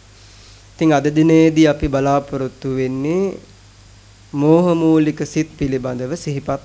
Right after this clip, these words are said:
කරන්නට. මොහ මූලික වශයෙන් සිත් දෙකක් දේශනා කරලා තියෙනවා. උපේක්ෂා සහගත, විචිකිච්ඡා සම්පයුක්ත සිත, උපේක්ඛා සහගත, උද්ධච්ච සම්පයුක්ත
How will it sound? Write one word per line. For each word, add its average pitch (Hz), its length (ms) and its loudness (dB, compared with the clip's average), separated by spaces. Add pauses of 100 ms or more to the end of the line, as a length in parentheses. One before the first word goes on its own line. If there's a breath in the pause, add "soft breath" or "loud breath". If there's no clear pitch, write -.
කරන්නට. 131 520 -8 (1600 loud breath)
මොහ 151 160 4 (100)
මූලික 160 440 4
වශයෙන් 151 640 -2
සිත් 156 260 -6
දෙකක් 139 260 -6 (320)
දේශනා 143 520 -2
කරලා 123 320 -12
තියෙනවා. 127 580 -8 (1160 loud breath)
උපේක්ෂා 160 640 2
සහගත, 156 600 -4 (520)
විචිකිච්ඡා 147 760 -4
සම්පයුක්ත 131 840 -6
සිත, - 300 -14 (920)
උපේක්ඛා 151 580 0
සහගත, 127 580 -8 (340)
උද්ධච්ච 147 640 -4
සම්පයුක්ත 131 800 -8